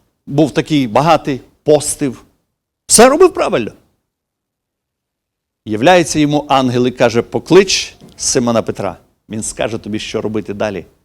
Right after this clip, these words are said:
І вони кличуть, <clears throat> і Петр-, приходить Петро,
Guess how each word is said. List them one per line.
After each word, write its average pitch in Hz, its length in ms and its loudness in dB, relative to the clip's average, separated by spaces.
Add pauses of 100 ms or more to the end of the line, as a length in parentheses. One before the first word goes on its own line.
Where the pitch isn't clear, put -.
(1700)
І 110 80 -6
вони 127 200 0
кличуть, 147 580 -4 (360)
<clears throat> - 340 -20 (1400)
і 110 80 -8
Петр-, - 280 -8 (140)
приходить 120 580 -4 (180)
Петро, 135 380 0